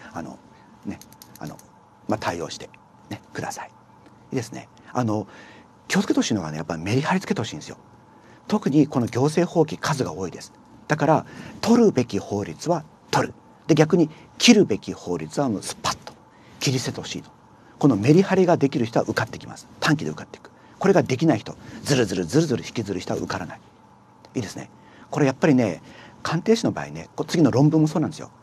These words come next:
論文になると一気に四科目に増えるでしょ。当然、ペンを走らせて答案書かなきゃいけない。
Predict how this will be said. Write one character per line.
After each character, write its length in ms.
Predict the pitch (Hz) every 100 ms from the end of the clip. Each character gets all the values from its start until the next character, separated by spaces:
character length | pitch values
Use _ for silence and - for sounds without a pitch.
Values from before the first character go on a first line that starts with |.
| -
論 160 | - 156
文 120 | 180
に 40 | 170
な 80 |
る 40 | 156
と 80 | 151
一 100 | 156
気 100 | 95
に 60 |
四 180 | 95 104
科 100 | 117
目 180 | 110 -
に 60 | -
増 80 | -
え 40 |
る 60 | 78
で 100 | -
し 80 | -
ょ。 80 | - - -
当 140 | 139 123
然、 200 | 113 - - -
ペ 100 | -
ン 80 | 113
を 20 |
走 240 | 85 - 85
ら 120 | 78
せ 80 | -
て 80 | 156
答 160 | 104
案 60 | 78
書 140 | -
か 80 | -
な 120 | 123
き 80 | -
ゃ 20 |
い 40 | -
け 100 |
な 100 |
い。 40 | -